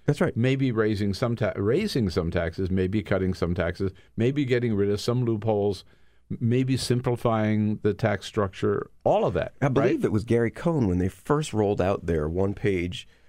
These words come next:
Speaker 1: uh, tax, uh, uh, uh, priorities. Uh, again, they said they were gonna roll out their tax plan. This goes back a couple of months ago, and they get the, the entire plan was a one-pager saying,
Speaker 2: Right.
Speaker 1: you know,
Speaker 2: Oh,
Speaker 1: cut
Speaker 2: I remember.
Speaker 1: rates.
Speaker 2: Right.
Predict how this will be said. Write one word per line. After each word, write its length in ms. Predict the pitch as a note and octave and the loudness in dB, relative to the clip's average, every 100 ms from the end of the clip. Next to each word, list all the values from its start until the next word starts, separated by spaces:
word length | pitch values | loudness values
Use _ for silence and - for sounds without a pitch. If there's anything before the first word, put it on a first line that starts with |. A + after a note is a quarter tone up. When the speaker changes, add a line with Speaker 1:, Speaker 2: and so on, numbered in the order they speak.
| - - | -20 -6
Speaker 1:
uh, 280 | F2 E2+ E2 | -2 -2 -4
tax, 600 | - - G2+ G2 - - - - C#2+ | -6 -2 -2 -2 -10 -10 -12 -12 -4
uh, 20 | |
uh, 600 | E2+ E2 E2 D#2 D2+ D2+ B1 G1+ | -2 0 -2 -4 -4 -4 -6 -8
uh, 240 | G1+ G1+ F#2+ - - - - | -8 -8 -12 -18 -20 -20 -8
priorities. 720 | - F#2 F#2 G2+ G#2+ A#2 - - - - - | -2 0 2 0 0 -4 -10 -18 -16 -8 -4
Uh, 120 | E2+ | -2
again, 380 | A2+ A#2 E2 D#2+ - | 0 0 0 -4 -2
they 160 | G2+ | 0
said 200 | F#2+ G#2+ | 2 2
they 60 | G2 | 2
were 80 | F#2 | 0
gonna 100 | F#2 | 2
roll 120 | F#2+ | 0
out 80 | F2 | 0
their 80 | - | -2
tax 280 | G#2+ A2 | -2 -2
plan. 240 | - E2 F#2+ | -2 -2 -2
This 120 | G2+ | -2
goes 140 | B2+ F#2+ | -2 -2
back 80 | |
a 40 | - | -4
couple 200 | - E2 | -6 -2
of 60 | |
months 200 | F#2 G#2 | -2 -2
ago, 240 | F2+ E2 E2+ - - | -2 -2 -4 -12 -2
and 120 | G#2 | 0
they 100 | F#2 | 2
get 240 | F2 G2 - | 0 -2 -2
the, 120 | F2+ - | -4 -6
the 300 | - - A2 | -14 -4 0
entire 260 | G#2 A#2+ G#2 | 0 2 0
plan 220 | - A#2 | 0 0
was 120 | F2 F2+ | 0 0
a 40 | |
one-pager 580 | F#2+ G#2+ - D2+ - - | 0 0 0 -2 -4 -4
saying, 360 | E2 D#2+ - - | -2 -2 -6 -4
Speaker 2:
Right. 220 | D#2 C#2 - | -2 -2 -2
Speaker 1:
you 80 | F#2 | -2
know, 80 | |
Speaker 2:
Oh, 160 | G#2 A2+ | 2 2
Speaker 1:
cut 60 | G#2+ | 2
Speaker 2:
I 20 | |
remember. 140 | G#2 F#2 | 2 0
Speaker 1:
rates. 260 | - - | -4 -2
Speaker 2:
Right. 220 | F#2+ F2 | 0 0